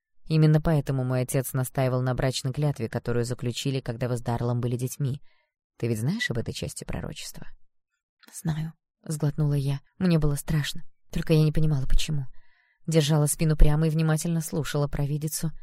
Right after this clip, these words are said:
всё ещё готовая атаковать в любой момент. «А знакома ли тебе вторая часть, Бель?» «Поведайте мне её», —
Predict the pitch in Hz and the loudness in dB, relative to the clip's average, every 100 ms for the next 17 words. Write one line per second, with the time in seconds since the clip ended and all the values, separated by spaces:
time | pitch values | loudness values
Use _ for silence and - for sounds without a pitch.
0 | - - - - 151 - - - - 147 | -14 -18 -8 -2 0 0 -2 -6 0 2
1 | 147 151 - 170 139 117 - 139 135 143 | 4 0 -2 -4 -2 0 0 0 -2 0
2 | 143 131 113 - - _ _ _ _ _ | 0 -2 -4 -10 -20 _ _ _ _ _
3 | _ _ _ - 165 185 302 320 - 277 | _ _ _ -2 0 0 -2 -2 -2 0
4 | 269 - 277 214 135 - - - - 98 | 4 4 4 0 -2 -4 -10 -10 -12 -12
5 | - - _ _ _ _ _ _ _ _ | -16 -20 _ _ _ _ _ _ _ _
6 | _ _ - 165 143 135 156 - 185 185 | _ _ -2 0 2 -2 -4 -6 -8 -6
7 | 190 190 | -4 -6